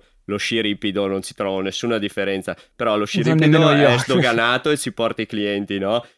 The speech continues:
Speaker 1: Invece il free solo io non è che vado a fare robe che mi ingaggiano, però comunque le mie viette classiche,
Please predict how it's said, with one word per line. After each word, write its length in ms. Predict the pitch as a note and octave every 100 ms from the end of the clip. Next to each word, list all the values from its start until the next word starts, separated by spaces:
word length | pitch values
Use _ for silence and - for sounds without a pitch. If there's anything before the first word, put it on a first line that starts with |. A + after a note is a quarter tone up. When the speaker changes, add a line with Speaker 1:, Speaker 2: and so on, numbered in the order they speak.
| -
Speaker 1:
Invece 340 | C3 D3 C#3
il 60 | A#2+
free 180 | - C3
solo 380 | - B2 C3 C#3
io 160 | C3
non 180 | C3 A2+
è 60 | A#2+
che 140 | D#3+
vado 280 | D3 B2+ B2
a 40 | A2
fare 320 | A2 A2 G#2+
robe 300 | G2+ G2+ G#2
che 120 | G2+
mi 80 | G2+
ingaggiano, 480 | G2+ G#2 F#2+ F#2+ F2+
però 320 | C3 A#2+ A2
comunque 320 | F#2+ G#2+ G#2
le 80 | F#2+
mie 160 | G2
viette 760 | G2 G2 G2+ G#2 - G2 G2 F#2+ _ -
classiche, 1120 | G2+ G2+ G#2+ - G#2 - G2+ G2+ F#2+ G2